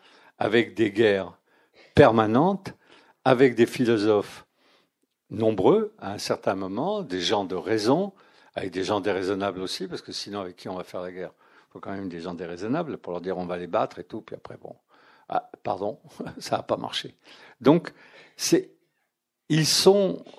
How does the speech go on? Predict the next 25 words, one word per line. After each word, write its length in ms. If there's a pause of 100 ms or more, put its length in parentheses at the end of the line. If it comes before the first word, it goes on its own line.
(160)
les 220
protagonistes 1400
et 140
les 180
inventeurs, 560
d'une 160
certaine 360
façon, 500 (500)
d'un 160
panthéon 720 (400)
extrêmement 680
sophistiqué, 880 (540)
et 140
avec 500
énormément 840
de 120
monde 420 (320)
et 80
d'une 220
très 240
grande 240
richesse. 800 (1080)
Et 100
ce 160
panthéon 720